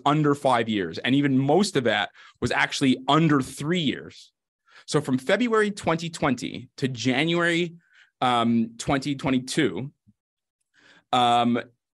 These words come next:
something like almost half of all the debt that was issued was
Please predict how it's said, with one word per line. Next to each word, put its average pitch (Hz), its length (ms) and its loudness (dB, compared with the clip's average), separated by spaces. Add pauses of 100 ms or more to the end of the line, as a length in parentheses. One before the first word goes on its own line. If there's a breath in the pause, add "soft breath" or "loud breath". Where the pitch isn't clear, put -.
(200)
something 165 300 0
like 135 240 0 (260)
almost 170 240 2
half 196 560 -2
of 165 120 -4 (160)
all 170 300 8
the 180 120 0
debt 143 500 0
that 127 120 2
was 123 240 2
issued 101 560 -4 (920)
was 127 200 -2